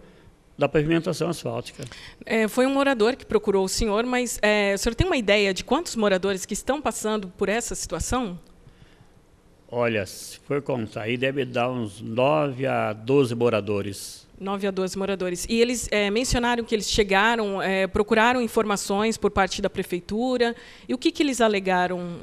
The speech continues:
Speaker 2: pra, pra esses moradores? O senhor
Speaker 1: Eles
Speaker 2: tem
Speaker 1: já até
Speaker 2: conhecimento?
Speaker 1: vieram na prefeitura fa-,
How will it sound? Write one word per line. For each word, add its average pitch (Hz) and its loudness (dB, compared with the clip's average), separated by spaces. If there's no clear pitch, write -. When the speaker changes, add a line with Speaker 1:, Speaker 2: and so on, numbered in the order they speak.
Speaker 2:
pra, 175 -2
pra 185 -2
esses 185 -2
moradores? 175 -4
O - -10
senhor 190 -2
Speaker 1:
Eles - -4
Speaker 2:
tem 208 2
Speaker 1:
já 214 6
até 185 2
Speaker 2:
conhecimento? 226 6
Speaker 1:
vieram 165 8
na 131 0
prefeitura 117 -2
fa-, - -2